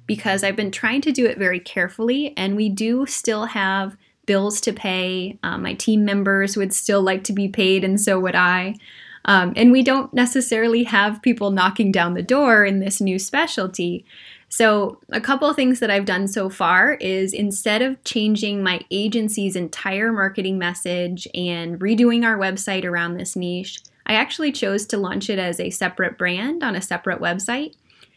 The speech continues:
And that really lowered the perceived risk for me. I felt so much more comfortable with it, with that as an option. "Hey, I'm gonna keep up my generalist agency site. It'll keep bringing in the leads that we've been getting in the past, and that's great.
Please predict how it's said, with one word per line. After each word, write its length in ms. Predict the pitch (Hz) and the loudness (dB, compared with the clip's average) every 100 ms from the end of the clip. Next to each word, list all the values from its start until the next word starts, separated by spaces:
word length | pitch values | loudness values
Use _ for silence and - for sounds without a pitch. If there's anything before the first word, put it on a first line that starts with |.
| _ | _
And 360 | 214 220 220 220 | -4 -2 0 2
that 200 | 247 269 | 2 2
really 380 | 294 302 277 - _ | 0 0 -2 -4 _
lowered 420 | 226 220 214 214 | -2 0 2 2
the 80 | 202 | 0
perceived 580 | 202 208 196 202 196 196 | -4 -6 -4 -4 -4 -2
risk 300 | 190 190 - | -4 -4 -8
for 180 | - 190 | -6 -4
me. 480 | 180 180 170 - - | -4 -6 -8 -10 -8
I 240 | - 196 226 | -2 0 0
felt 300 | 226 190 - | -2 -6 -6
so 280 | - 202 196 | -4 -2 -2
much 240 | 180 - | -2 -4
more 120 | 180 | -6
comfortable 580 | - 226 226 208 180 175 | -4 -2 0 -2 -4 -4
with 220 | 170 180 | -6 -6
it, 320 | 180 175 - _ _ _ _ _ | -6 -6 -8 _ _ _ _ _
with 280 | - 202 196 | -2 -2 4
that 240 | 196 190 | 6 6
as 140 | 185 190 | 4 -4
an 100 | 180 | -2
option. 560 | 170 175 - 170 170 | -2 -2 -6 -6 -6
"Hey, 300 | 196 214 190 | -2 0 0
I'm 180 | 170 196 | 0 -2
gonna 160 | 214 202 | -2 -4
keep 280 | - 214 220 | -2 0 0
up 140 | 220 | 0
my 120 | 226 | 0
generalist 520 | 220 214 220 226 240 214 | 0 0 0 0 -2 -2
agency 460 | 214 233 240 254 | 0 2 2 0
site. 460 | 240 180 180 180 - | 0 0 0 -2 -4
It'll 260 | 190 202 208 | -2 -2 0
keep 240 | 240 233 | 0 2
bringing 340 | 220 214 214 | 2 2 2
in 120 | 220 214 | 2 2
the 120 | 214 | 2
leads 320 | 208 214 208 | 2 2 2
that 140 | 240 | 0
we've 140 | 220 208 | 0 2
been 140 | 214 | 2
getting 240 | 202 208 220 | 2 0 2
in 80 | |
the 80 | 233 | 2
past, 460 | 233 170 196 196 - | 2 0 0 0 -2
and 120 | 185 | 0
that's 240 | 180 208 - | 0 -2 -2
great. 420 | 185 175 175 | -2 -2 -4